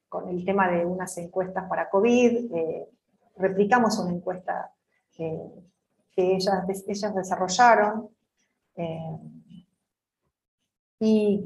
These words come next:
eh, que replica una encuesta de Francia. Hemos obtenido, obtuvimos unos resultados, hicimos un, un sondeo acá en, en provincia de Buenos Aires, unas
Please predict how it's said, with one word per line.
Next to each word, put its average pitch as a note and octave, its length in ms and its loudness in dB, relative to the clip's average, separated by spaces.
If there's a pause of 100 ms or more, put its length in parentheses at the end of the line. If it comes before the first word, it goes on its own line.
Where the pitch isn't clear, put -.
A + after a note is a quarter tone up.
eh, F3+ 220 -2
que F#3+ 180 0
replica G#3+ 400 0
una G3 140 0
encuesta F#3+ 480 -2
de F3+ 160 -6
Francia. A#3+ 680 4
Hemos G3+ 360 2
obtenido, G3+ 680 -2
obtuvimos F#3 580 -6
unos F#3 180 -8
resultados, G#3 800 4
hicimos F#3 460 -10
un, F3 380 -10
un G3 200 -8
sondeo G3 480 2
acá F3+ 240 -2
en, F3+ 80 -4
en F3+ 200 -8
provincia F#3 360 -4
de F3 60 -4
Buenos F3+ 300 -2
Aires, G#3 560 6 (540)
unas E3+ 320 -10